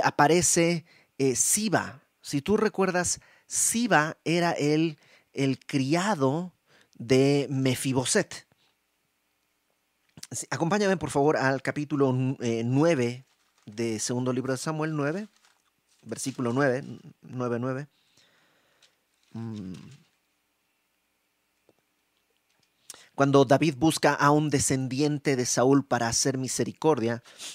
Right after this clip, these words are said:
acuérdate que lo lógico era que un rey eliminara a los descendientes del rey anterior. Eh,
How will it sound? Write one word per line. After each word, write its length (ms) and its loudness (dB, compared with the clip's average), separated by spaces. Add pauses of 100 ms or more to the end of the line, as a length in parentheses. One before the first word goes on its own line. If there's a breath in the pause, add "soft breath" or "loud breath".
(280 loud breath)
acuérdate 440 4
que 100 -2
lo 160 4
lógico 600 2
era 180 0
que 140 -2
un 180 -2
rey 400 0 (160)
eliminara 1080 -2 (600 soft breath)
a 120 0
los 180 2
descendientes 640 0
del 160 2
rey 240 -2
anterior. 580 -2 (1080 soft breath)
Eh, 260 -2